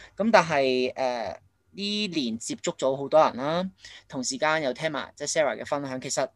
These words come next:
我覺得有個位好緊要就係，嗯，係頭先我都聽到，即係突然間有呢個諗法，就係你做 startup 啦，咁當然你要有一個勇氣去 start 個 small step 啦。咁但係同時間你都要有勇氣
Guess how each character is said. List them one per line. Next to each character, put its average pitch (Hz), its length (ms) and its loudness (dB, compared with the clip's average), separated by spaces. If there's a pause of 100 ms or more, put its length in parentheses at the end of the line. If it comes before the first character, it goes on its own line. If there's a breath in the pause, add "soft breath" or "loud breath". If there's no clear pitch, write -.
(140)
我 180 140 0
覺 214 120 0
得 311 80 2
有 214 140 6
個 160 120 0
位 151 140 6
好 - 220 -2
緊 123 360 -6
要 151 120 -2
就 139 120 -2
係， 120 460 -4
嗯， 117 440 -6 (1400 soft breath)
係 175 140 -2
頭 156 120 0
先 233 160 2
我 190 80 6
都 214 120 0
聽 208 300 2
到， 156 120 0
即 208 100 0
係 233 40 0 (120)
突 - 80 0
然 127 180 -8
間 175 120 6
有 151 100 6
呢 175 80 2
個 165 60 4
諗 127 180 0
法， 143 140 0
就 143 120 -10
係 131 120 -2
你 131 180 -4
做 131 380 0
startup 160 460 0
啦， 143 240 -2 (360 loud breath)
咁 180 180 -4
當 214 140 8
然 170 80 2
你 123 160 0
要 131 80 2
有 139 120 4
一 131 40 4
個 147 160 2
勇 123 320 -4
氣 131 260 -4
去 123 380 -6 (240)
start - 340 2
個 151 100 -6
small 143 360 -2
step 131 280 -6
啦。 123 200 -6 (420 soft breath)
咁 214 200 -4
但 160 220 4
係 156 200 -2
同 123 180 -10
時 123 160 -6
間 180 200 0
你 151 80 -2
都 190 160 2
要 165 160 4
有 143 80 0
勇 139 300 -2
氣 131 340 -8